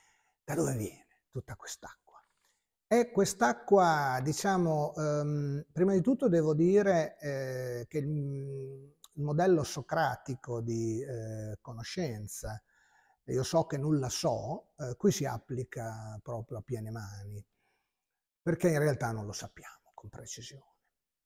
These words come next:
Comunque, qualche idea ce l'abbiamo. E quello, l'idea che abbiamo è che, eh, al Big Bang, mm,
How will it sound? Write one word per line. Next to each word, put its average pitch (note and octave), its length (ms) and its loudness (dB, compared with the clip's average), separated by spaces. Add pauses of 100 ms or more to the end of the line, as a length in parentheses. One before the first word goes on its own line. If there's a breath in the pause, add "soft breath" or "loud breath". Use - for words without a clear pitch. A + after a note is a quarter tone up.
(320 loud breath)
Comunque, D3 560 8
qualche G3 340 6
idea B2 360 2 (460)
ce - 160 -2
l'abbiamo. A2+ 440 -6 (1500 soft breath)
E F#3 520 8
quello, C4+ 400 2
l'idea F3+ 460 8
che F3+ 100 0
abbiamo A3 840 4
è E3 180 4
che, D3 600 2
eh, B2 680 -4 (140)
al E3 140 4
Big G3 180 4
Bang, C3 580 -4 (1040)
mm, B2 240 -8